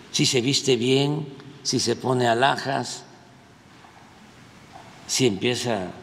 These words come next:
a usar los modales de los políticos, ¿no?, tradicionales,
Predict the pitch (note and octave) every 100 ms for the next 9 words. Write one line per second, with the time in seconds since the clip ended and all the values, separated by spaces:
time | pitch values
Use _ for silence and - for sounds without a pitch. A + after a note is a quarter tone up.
0 | - - - - - - - - - -
1 | - - - - - - - - - G2
2 | F#2 E2 - - - - - - - -
3 | - - - - - - - B2 - C3+
4 | A2+ G#2+ G#2+ G#2 G#2+ G#2+ A#2 A2 G2+ -
5 | - - - - - G#2 G2 F#2+ G#2 G#2
6 | A2 G2+ - G2 - - - - - -
7 | - - - - - - - - - -
8 | G2 G#2 G#2 A2+ A2 A#2+ A#2+ A#2+ - -